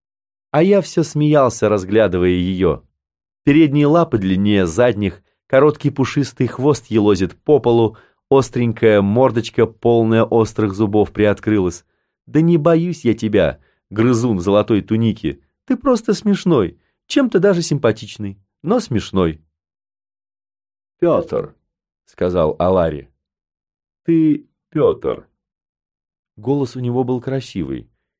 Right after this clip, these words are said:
сильный, глубокий, совсем не похожий на обычный придушенный шелест. Только вот шел он не изо рта. Под острой мордочкой Алари, почти неразличимой на фоне черной пасти,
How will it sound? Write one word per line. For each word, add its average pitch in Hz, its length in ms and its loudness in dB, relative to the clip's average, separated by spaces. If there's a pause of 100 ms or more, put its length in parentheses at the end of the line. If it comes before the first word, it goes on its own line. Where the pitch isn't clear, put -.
сильный, 123 480 -2
глубокий, 92 480 0
совсем 143 400 -2
не 139 100 -6
похожий 131 440 -4
на 123 140 0
обычный 131 420 -6
придушенный 123 540 -6
шелест. 87 540 -4 (600)
Только 131 260 -2
вот 127 180 0
шел - 420 -2
он 147 280 -2 (220)
не 139 180 -4
изо 135 220 -4
рта. 87 500 -4 (840)
Под 107 340 -2
острой 147 460 0
мордочкой 120 680 -2
Алари, 113 680 0 (400)
почти 165 400 -4
неразличимой 131 720 0
на 110 120 2
фоне 110 320 0
черной 107 440 0
пасти, 101 600 -6